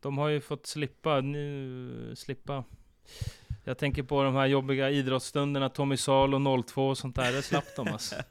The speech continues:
Speaker 1: Du pratade om, eh, i någon fotbollspodd där om, eh, E M tjugohundrafyra, straffarna där.
Speaker 2: Mm.
Speaker 1: Jag blev fan i-, jag blev, var nära på att stänga av, jag blev irriterad bara jag hörde det, alltså det
Speaker 2: Ja.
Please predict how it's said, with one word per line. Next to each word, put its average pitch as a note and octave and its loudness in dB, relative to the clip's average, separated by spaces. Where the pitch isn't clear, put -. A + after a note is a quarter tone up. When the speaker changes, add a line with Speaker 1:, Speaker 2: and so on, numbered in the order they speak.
Speaker 1:
Du D3 2
pratade D#3 8
om, D3 2
eh, C#3+ 4
i C#3+ 6
någon C#3 0
fotbollspodd C#3 -2
där C3 4
om, C3 2
eh, C3 2
E C3+ 8
M C3 8
tjugohundrafyra, B2+ 0
straffarna C3 -2
där. B2+ 2
Speaker 2:
Mm. A2+ -6
Speaker 1:
Jag A#2 -2
blev C#3 4
fan C3 2
i-, B2+ 4
jag B2 2
blev, C3+ -6
var B2+ -2
nära C3+ 2
på A2 -12
att - -6
stänga A#2 0
av, B2+ 2
jag A2 -2
blev B2 -6
irriterad A#2 -2
bara A2+ 0
jag G#2 -2
hörde A#2 -2
det, G2 -6
alltså F#2 -12
det A2+ -4
Speaker 2:
Ja. A2 -4